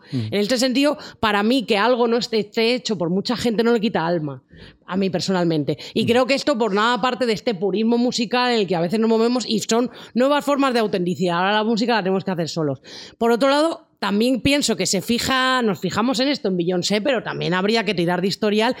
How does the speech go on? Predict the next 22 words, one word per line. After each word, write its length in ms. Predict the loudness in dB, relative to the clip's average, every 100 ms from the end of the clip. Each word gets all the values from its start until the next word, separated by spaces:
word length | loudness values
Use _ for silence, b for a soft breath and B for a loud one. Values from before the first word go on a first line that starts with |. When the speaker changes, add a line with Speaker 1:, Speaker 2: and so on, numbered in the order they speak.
| B B
Speaker 2:
y 100 | -2
ver 180 | 0 2
otros 300 | 0 0 0
discos, 400 | 0 -2 -2 -4
cuánta 320 | -2 -2 -2
gente 260 | -2 0 0
había 280 | 0 0 0
citada 400 | -2 0 2 2
y 60 |
empezar 240 | 0 0 -2
a 40 |
echar 220 | -2 -2
números. 440 | 0 0 0 0 -4 B B B B
Y 160 | -2 0
eso 220 | 2 2
le 100 | 2
da 60 | 2
autenticidad 460 | 2 2 2 2
a 20 |
la 60 | 0
música, 440 | 0 -2 -4 -6 -8 b b
¿sabes? 380 | -4 -2 -4